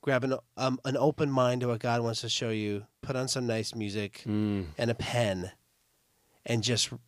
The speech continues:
Speaker 1: read and underline and read and eat it like it's a meal.
Speaker 2: That's deep.
Speaker 1: Yeah. You can put a little Chick-fil-A sauce on there, too.
Speaker 2: <laughs> You
Speaker 1: I don't
Speaker 2: should.
Speaker 1: know. Just 'cause you're here.
Speaker 2: <laughs> Absolutely.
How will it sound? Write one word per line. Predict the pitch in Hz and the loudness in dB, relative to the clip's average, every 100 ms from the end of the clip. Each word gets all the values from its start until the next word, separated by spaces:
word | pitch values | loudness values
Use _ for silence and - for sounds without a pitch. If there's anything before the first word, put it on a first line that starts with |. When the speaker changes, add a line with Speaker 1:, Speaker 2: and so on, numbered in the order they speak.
| _ _ | _ _
Speaker 1:
read | 120 120 123 117 120 | -2 2 6 6 4
and | 120 113 | 0 0
underline | 110 107 107 101 98 - | 2 2 2 2 0 -4
and | 107 107 | -4 0
read | 104 104 104 98 | 0 0 0 -2
and | 101 104 98 | -4 -4 -4
eat | 104 98 | -4 -4
it | 90 - - - _ _ | -4 -8 -12 -16 _ _
like | 98 95 | -4 -2
it's | - | -4
a | 85 | -4
meal. | 76 73 - 117 - | -6 -8 -10 -10 -6
Speaker 2:
That's | 120 - | -4 -2
deep. | - - - _ | -2 -2 -4 _
Speaker 1:
Yeah. | 120 127 85 - _ _ _ _ _ _ _ _ _ _ _ _ | -2 -2 -2 -10 _ _ _ _ _ _ _ _ _ _ _ _
You | - | -8
can | 110 110 | -2 0
put | 127 | 2
a | 117 | 2
little | 120 | 2
Chick-fil-A | 107 117 110 - 113 | 2 0 -2 -2 0
sauce | 107 107 95 - | 2 2 0 0
on | 92 | -2
there, | 80 | -2
too. | |
Speaker 2:
<laughs> | - | -2
You | 67 | -4
Speaker 1:
I | |
don't | 69 | -4
Speaker 2:
should. | 98 90 80 | -4 -4 -6
Speaker 1:
know. | 76 - | -8 -6
Just | 131 - | -2 -2
'cause | 143 117 | -2 -2
you're | 120 | -2
here. | 95 87 80 - 359 - - - | -4 -4 -8 -10 -14 -12 -14 -12
Speaker 2:
<laughs> | 330 - _ - 131 | -18 -18 _ -14 -12
Absolutely. | 123 131 110 | -10 -10 -10